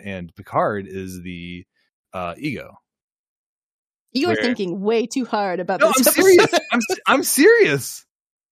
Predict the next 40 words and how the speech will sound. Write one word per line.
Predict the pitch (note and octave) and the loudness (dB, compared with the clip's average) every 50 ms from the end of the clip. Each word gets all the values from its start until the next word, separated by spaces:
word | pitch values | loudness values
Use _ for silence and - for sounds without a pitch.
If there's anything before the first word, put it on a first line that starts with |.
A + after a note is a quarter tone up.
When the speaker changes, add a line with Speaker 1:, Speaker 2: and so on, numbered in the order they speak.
| _ _ - | _ _ -2
Speaker 1:
Uh, | C#3+ D3 D#3 D#3 D#3+ E3 | 2 4 4 4 4 2
because | D#3+ D#3+ D#3 F#3 F#3 E3+ E3 | 0 -2 0 0 0 0 0
Armus, | C#3+ D#3 A#3+ F#4 F4+ B3+ A3+ G#3 - | 0 0 0 0 0 -2 -2 -4 -4
his, | F3+ E3 F3+ G3+ | -4 -4 -4 -4
his | E3+ B2 C3 D#3 D#3+ | -4 -4 -4 -4 -2
entire | F#3 F3+ G3 F#3 G3 F#3+ | -2 -2 0 0 0 -2
deal, | D#3 C3+ G#2 | -2 -4 -6
this | G2 F2+ - A2+ G#2+ G#2+ | -8 -10 -16 -16 -14 -14
entire | G#2+ - A#2 C3+ F3 E3+ | -10 -8 -4 -4 -4 -4
episode | D#3 D3 C#3 C3+ C#3 B2+ B2+ | -4 -6 -6 -4 -2 -2 -2
is | A#2 G#2+ | -4 -6
that, | G#2+ G#2 - - | -8 -10 -10 -10
"I | G2 G#2 | -10 -10
just | A#2+ C3 - | -10 -10 -10
wanna | D3+ D3 D3 | -8 -8 -6
do | C3+ D3 C3+ | -6 -6 -6
this. | A2+ G#2+ G#2 G2+ - - | -4 -6 -6 -8 -10 -12
I | G#2+ | -12
just | A2+ A#2 - | -12 -10 -8
wanna | C#3+ C3+ C3+ | -8 -8 -8
do | B2 C3 C#3 C3+ | -6 -6 -6 -4
that. | B2+ A#2+ G#2+ G#2 G#2+ G2+ | -4 -4 -6 -6 -8 -10
I | A2 | -10
wanna | A2+ A2 G#2+ | -10 -10 -8
find | - B2 A2 A2 G#2+ | -8 -8 -8 -8 -8
something | - A#2 A2 G#2+ A#2 A2+ | -8 -10 -8 -8 -8 -8
that | A2 G#2 - | -8 -8 -8
can, | - A2 G#2 G#2 | -8 -8 -6 -6
like, | G2+ F#2+ F#2+ F#2+ F#2 _ _ _ _ _ _ _ _ _ _ _ _ _ | -6 -6 -8 -8 -10 _ _ _ _ _ _ _ _ _ _ _ _ _
you | D3 C3 C3 A#2+ | -6 -2 -2 -2
know, | A2 G#2 G#2+ | -2 -2 -4
give | A2 A#2 C3 B2 | -2 -2 -2 0
me | B2 C3 B2+ B2 B2 A#2+ A#2+ | 0 0 0 2 0 0 -2
purpose | A#2 - - A#2+ A#2 G#2+ A#2 A2+ - B2 | -4 -6 -6 -8 -6 -6 -8 -8 -6 -6
or | A2+ | -6
meaning | A2+ A2+ A2 G#2+ A2 G#2+ G#2+ G#2 | -4 -4 -4 -4 -4 -4 -4 -6
or | G#2 | -6
joy | G#2 G2+ G#2 G#2 G2+ G2 G2 G2+ G2 G2 | -8 -8 -8 -8 -6 -6 -6 -6 -6 -6
or | G2 F#2+ F#2+ | -6 -8 -8
amusement." | G2 G2 F#2+ G2 F2+ G2 G2 F#2 F2+ F2+ | -8 -8 -8 -10 -10 -10 -10 -10 -10 -12